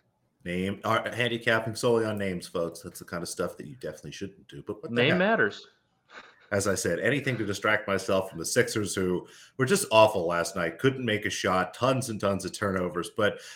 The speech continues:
Speaker 1: you know, I'm sure Glenn Rivers will figure something out, right? He's, he's good at adjusting, and, um,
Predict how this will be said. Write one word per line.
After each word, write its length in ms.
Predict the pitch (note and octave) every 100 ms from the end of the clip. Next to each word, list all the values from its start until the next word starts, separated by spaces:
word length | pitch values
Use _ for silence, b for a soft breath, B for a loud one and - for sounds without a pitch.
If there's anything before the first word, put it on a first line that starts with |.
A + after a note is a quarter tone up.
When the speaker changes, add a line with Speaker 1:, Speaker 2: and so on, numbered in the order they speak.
| B
Speaker 1:
you 80 | D#3+
know, 460 | E3 E3 E3 F#3+ A#3
I'm 120 | -
sure 180 | - F#3+
Glenn 260 | C3 A#2
Rivers 320 | G#2+ A2 G#2+
will 80 | F#2
figure 240 | - G#2 F#2+
something 380 | - F2+ F2+
out, 200 | G2+ F2
right? 280 | F#2+ A#2 D3
He's, 240 | C#3 C#3+ -
he's 180 | C#3+
good 160 | - D3
at 100 | A2
adjusting, 640 | G#2 G2 F#2+ - A#2 A#2
and, 240 | G2 F2+ F2
um, 460 | F2 E2+ E2+ E2+